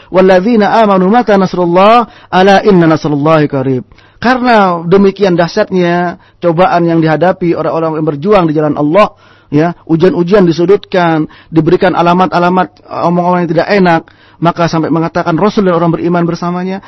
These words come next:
"Kapan pertolongan Allah tiba?" Ketahuilah bahwa pertolongan Allah sangat dekat. "In tansurullah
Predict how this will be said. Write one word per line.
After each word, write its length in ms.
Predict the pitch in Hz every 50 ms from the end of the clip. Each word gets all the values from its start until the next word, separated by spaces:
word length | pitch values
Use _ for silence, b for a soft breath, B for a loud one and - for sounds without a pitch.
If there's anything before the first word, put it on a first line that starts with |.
| B B B
"Kapan 320 | B 214 220 214 196 190 180 -
pertolongan 400 | 175 165 - 175 175 170 170 143
Allah 160 | 170 170 160
tiba?" 400 | 165 175 165 147 160 156 160 165 - b b b _
Ketahuilah 480 | - 139 - 147 147 147 147 135 - -
bahwa 240 | 147 143 143 143 -
pertolongan 480 | 156 151 - 143 143 147 139 151 127
Allah 160 | 139 147 151
sangat 320 | 135 - 139 135 139 127 127
dekat. 320 | 139 - - 135 135 - _ _ _ b b b b b b
"In 240 | b 190 220 226 214
tansurullah 880 | - 180 165 165 - 160 160 156 156 151 151 151 156 160 165 170 180